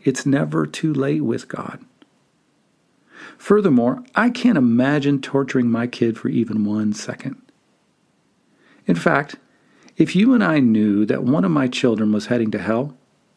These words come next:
and you gave me the opportunity, like you said, "Hey, Jonathan, would you trade places with Quincy, Shay, or Evan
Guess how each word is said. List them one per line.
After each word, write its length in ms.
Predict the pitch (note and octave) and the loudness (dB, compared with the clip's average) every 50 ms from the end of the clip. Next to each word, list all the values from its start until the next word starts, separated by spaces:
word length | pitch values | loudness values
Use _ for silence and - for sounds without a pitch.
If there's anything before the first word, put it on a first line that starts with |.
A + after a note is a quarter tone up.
| _ _ _ _ _ _ - | _ _ _ _ _ _ 0
and 160 | D3 C#3+ D3 | 2 2 2
you 120 | E3+ G3+ F3+ | 2 0 2
gave 220 | D3+ F3 F3 F3+ | 2 2 2 2
me 80 | F3 E3 | 0 0
the 140 | C#3+ D3 | 0 0
opportunity, 680 | C#3 C3+ C3+ - B2+ B2 - C#3 C#3 C#3+ C#3 C#3+ D3 D3+ - _ - | 0 0 -2 -4 -4 0 2 2 2 2 0 -2 -2 -4 -10 _ 0
like 220 | C#3+ C#3+ D3 D3 - G3+ | 0 0 0 0 -2 -2
you 160 | F#3 E3+ E3+ | 0 0 0
said, 240 | E3 - E3 D3+ C3+ | 0 -2 -2 -2 -2
"Hey, 160 | B2+ E3+ D#3+ | -2 -2 0
Jonathan, 560 | C3+ D3 D#3 D#3 D#3 D3 - - A#2+ A2 - - - _ _ _ _ _ _ _ - | 0 0 0 0 0 0 0 0 -2 -2 -4 -10 -20 _ _ _ _ _ _ _ 0
would 160 | C#3+ - - | 0 2 2
you 100 | A#2+ A#3+ | 2 2
trade 300 | B2 - C#3 C3 B2+ - | 2 0 0 0 0 0
places 400 | - A2+ A2 G#2+ - - A#2 - | -2 -2 -2 0 0 -2 -2 -2
with 180 | - G#2+ - - | -2 -6 -8 -6
Quincy, 480 | - - A2 G#2 - - G#2 G2 - - | -6 -6 -6 -4 -4 -4 -4 -4 -4 -6
Shay, 400 | - - - B2 G#2+ A2+ A2+ A2 | -6 -4 -4 -2 -2 -2 -4 -6
or 200 | - G#2+ - - | -6 -8 -8 -6
Evan 400 | - G#2 - G#2+ G#2+ G#2+ B2 | -6 -6 -4 -2 -2 -4 -4